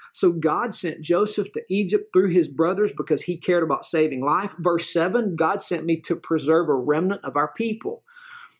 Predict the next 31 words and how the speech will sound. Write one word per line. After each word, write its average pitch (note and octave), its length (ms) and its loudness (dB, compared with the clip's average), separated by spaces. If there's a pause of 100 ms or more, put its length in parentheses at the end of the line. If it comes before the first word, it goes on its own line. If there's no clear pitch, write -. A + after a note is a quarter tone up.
(180)
God D3+ 320 -2
was D#3+ 140 0
caring E3+ 360 0
about E3 360 -2
people E3+ 340 -2
in D3+ 120 -2
general, G3+ 420 2
but D#3 240 -2
he D#3+ 140 -14
was D#3 180 -2
specifically F3 720 0
caring E3+ 420 0
about D3+ 340 -2 (440)
the C3+ 80 -4
line E3 500 0
of B2 80 -10
Jacob E3 420 0
that - 160 -12
God D#3+ 300 -2
promised D#3+ 560 -4
through E3+ 220 6
whom E3 260 6
he E3+ 160 0
would C#3+ 180 -2
bring D#3+ 260 0
the C#3 100 2
one D#3 460 2
who D#3 200 2
would C#3+ 180 -2
put E3 160 0
an C3 160 0